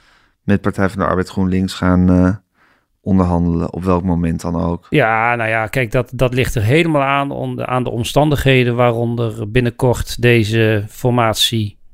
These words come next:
Speaker 2: eh, ten einde komt. Met welk verhaal? Alles heeft een verhaal nodig. Zo'n formatie heeft een verhaal nodig. Er moet iets zijn waarvan, eh, wat, wat blijft hangen. Wat, wat, wat, wie wint het verhaal van deze formatie?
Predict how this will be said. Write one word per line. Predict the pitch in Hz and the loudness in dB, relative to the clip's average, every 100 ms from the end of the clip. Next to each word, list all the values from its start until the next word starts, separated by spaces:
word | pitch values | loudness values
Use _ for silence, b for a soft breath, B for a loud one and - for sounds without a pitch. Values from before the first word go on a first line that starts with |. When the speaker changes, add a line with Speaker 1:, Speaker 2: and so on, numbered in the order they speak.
| - - _ _ | -20 -20 _ _
Speaker 2:
eh, | _ 120 113 | _ -2 -2
ten | - 123 | 2 0
einde | 101 107 98 | 2 0 0
komt. | - 85 - - - B B B B B B B B - | -2 -2 -4 -12 -14 B B B B B B B B -2
Met | 127 | 0
welk | 117 135 131 | 2 2 0
verhaal? | - 120 107 123 113 101 - | -6 -6 -2 0 0 -2 -2
Alles | 165 160 | 0 0
heeft | 165 131 | 0 -2
een | 143 | -2
verhaal | 113 120 123 | 0 2 2
nodig. | 117 101 95 | 0 -4 -6
Zo'n | 127 | -8
formatie | - 139 135 | -4 -2 -2
heeft | 135 | -2
een | 135 | -2
verhaal | 107 104 120 | -2 -2 -2
nodig. | 117 113 | -2 -2
Er | 117 | 0
moet | 160 | 0
iets | 165 139 - | 0 -4 -2
zijn | 147 139 135 135 b b b b b b b b - | 0 0 -2 -8 b b b b b b b b -14
waarvan, | - 120 131 123 120 127 120 117 - | -4 2 2 2 2 2 0 -6 -12
eh, | - 120 113 113 110 107 107 | -6 -2 0 2 0 0 -2
wat, | 123 123 | -4 -2
wat | 123 120 | -2 0
blijft | 120 113 | 0 0
hangen. | 98 120 110 | 0 -2 -2
Wat, | 98 127 123 | -2 -4 -2
wat, | 123 135 - - | -2 -2 -4 -4
wat, | 135 131 | -2 -2
wie | 123 170 | 0 2
wint | 143 180 196 | 4 2 0
het | 143 - | -10 -8
verhaal | 131 143 180 | -2 0 0
van | 156 | 0
deze | 143 143 | -2 -2
formatie? | 139 123 107 82 - - | -4 -6 -6 -6 -8 -10